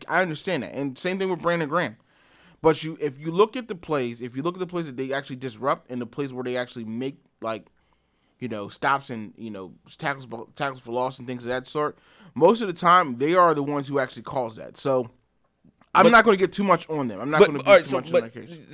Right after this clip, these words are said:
Speaker 2: that's fine. But all in all,
Speaker 1: Uh-huh.
Speaker 2: Case Keenum had mucho gracias time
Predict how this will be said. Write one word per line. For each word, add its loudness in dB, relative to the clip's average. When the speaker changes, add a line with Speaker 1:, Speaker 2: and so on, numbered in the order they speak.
Speaker 2:
that's 0
fine. 0
But 6
all 6
in 0
all, 0
Speaker 1:
Uh-huh. -6
Speaker 2:
Case 2
Keenum -6
had 0
mucho -2
gracias 0
time -2